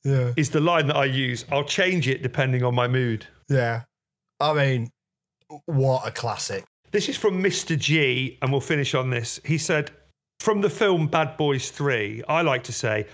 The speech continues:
Speaker 2: 'There's no I in team, but there is in dickhead.'" And I use this in team meetings.
Speaker 1: <laughs> I love that.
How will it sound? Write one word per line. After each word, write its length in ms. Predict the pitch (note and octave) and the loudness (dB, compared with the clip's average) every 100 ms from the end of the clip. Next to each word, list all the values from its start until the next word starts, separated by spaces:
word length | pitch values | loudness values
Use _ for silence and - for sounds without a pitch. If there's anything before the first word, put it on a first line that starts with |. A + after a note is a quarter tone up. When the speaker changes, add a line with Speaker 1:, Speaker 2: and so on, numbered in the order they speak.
| - - | -18 -2
Speaker 2:
'There's 200 | D3 D3 | 0 2
no 320 | E3+ G#3+ - - | 2 2 2 0
I 380 | B2+ A#2 G#2+ - | 2 2 0 -4
in 180 | A2 G#2+ | -6 -6
team, 460 | - B2 G#2+ F#2 - _ - | -4 -4 -4 -8 -14 _ -6
but 160 | B2 | -2
there 180 | C3 B2+ - | 0 -2 -2
is 260 | D3+ B2+ | -4 -2
in 300 | - A#2+ A2 | -2 -2 -2
dickhead.'" 520 | F#2+ C#3 - G#2+ F2+ - - _ _ - | -2 -2 -2 -4 -4 -8 -20 _ _ -4
And 80 | F#3 | -2
I 60 | A#3+ | 0
use 260 | B3+ D4 | 2 0
this 160 | - - | 0 0
in 120 | D#3 | 0
team 280 | C3 E3+ D#3 | 2 2 4
meetings. 680 | D#3 F#3 - D3 B2+ - - - | 4 2 2 2 2 -2 -6 -16
Speaker 1:
<laughs> 1400 | _ _ _ _ _ - _ _ _ _ - - A#3 A3+ | _ _ _ _ _ -20 _ _ _ _ -12 -4 -4 0
I 120 | G3 | 2
love 280 | G3+ A3 F3 | 2 2 0
that. 340 | A#2+ B2+ D3 | 0 0 -2